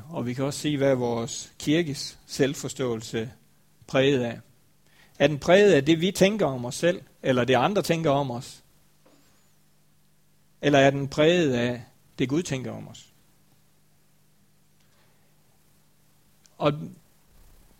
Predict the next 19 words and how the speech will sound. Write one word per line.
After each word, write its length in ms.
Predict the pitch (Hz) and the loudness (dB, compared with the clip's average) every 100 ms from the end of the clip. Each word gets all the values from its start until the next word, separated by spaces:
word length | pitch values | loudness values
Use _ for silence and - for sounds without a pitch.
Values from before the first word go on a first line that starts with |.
| _ _ - | _ _ -20
øh, 60 | - - - - - _ _ _ _ _ - - - - - - - _ - | -20 -20 -20 -20 -20 _ _ _ _ _ -20 -20 -20 -20 -20 -20 -20 _ -14
ja, 140 | 120 147 | -10 -6
men 100 | 131 | 2
jeg 80 | 147 | 4
er 40 | |
jo 80 | 139 | 6
altid 260 | 147 143 | 4 0
lidt 140 | 135 143 | -2 -4
på 100 | 117 | -4
forkant, 380 | 143 143 135 123 | -4 -4 -8 -8
fordi 180 | 135 | -4
jeg 100 | 131 | -2
har 80 | 127 | -4
siddet 240 | 120 139 120 | -4 -6 -4
og 60 | |
tænkt 200 | 165 170 | -8 -10
over 80 | 139 | -14
det 80 | |
her. 60 | 127 | -16